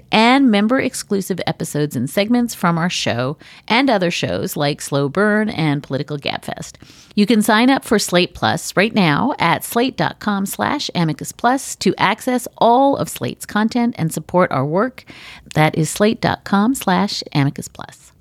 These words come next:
But first, the leak, the leakers, the leak investigation, and the investigation of the leak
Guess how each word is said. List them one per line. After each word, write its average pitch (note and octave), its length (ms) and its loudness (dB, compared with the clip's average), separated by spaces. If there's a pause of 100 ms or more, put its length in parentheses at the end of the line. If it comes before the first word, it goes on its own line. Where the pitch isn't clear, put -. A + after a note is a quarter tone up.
(120)
But A#3+ 140 0
first, - 460 -4 (480)
the E3 100 4
leak, - 460 0 (500)
the G3 100 2
leakers, C#4 640 0 (460)
the A3 140 4
leak D#4 200 2
investigation, G3+ 1000 0 (320)
and D4+ 120 4
the D#4 80 4
investigation B3 840 0
of D#3 120 -4
the E3 100 0
leak C#3+ 180 -6